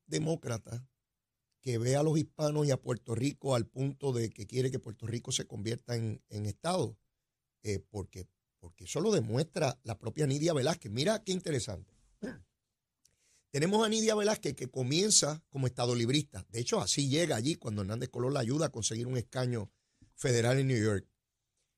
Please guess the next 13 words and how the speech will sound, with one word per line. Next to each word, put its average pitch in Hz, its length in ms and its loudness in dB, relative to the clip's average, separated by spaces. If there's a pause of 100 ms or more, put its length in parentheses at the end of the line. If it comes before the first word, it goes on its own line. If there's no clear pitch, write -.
(100)
Nidia 170 220 4
Velázquez, 208 420 0
tres 151 200 -2
décadas 185 320 0
más 185 180 -2
tarde, 180 260 -2
dice - 400 2
que 131 120 -12
Puerto 131 240 -6
Rico 160 180 -2
es 139 60 2
una 127 120 0
colonia, 95 380 -4